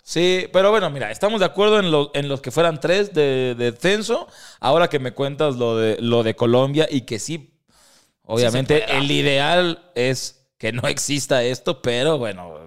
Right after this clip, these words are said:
Speaker 1: es, no va a
Speaker 2: Sí.
Speaker 1: dejar de existir.
Speaker 2: Y, y, y no va a haber problema de que, güey, vamos a suponer que Juárez va a enfrentar a Celaya.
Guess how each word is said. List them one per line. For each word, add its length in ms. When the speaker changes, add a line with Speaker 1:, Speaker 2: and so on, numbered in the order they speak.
Speaker 1:
es, 200
no 120
va 100
a 20
Speaker 2:
Sí. 80
Speaker 1:
dejar 260
de 140
existir. 540
Speaker 2:
Y, 80
y, 60
y 40
no 140
va 80
a 40
haber 280
problema 440
de 120
que, 180
güey, 280
vamos 240
a 40
suponer 440
que 120
Juárez 560
va 200
a 60
enfrentar 480
a 80
Celaya. 720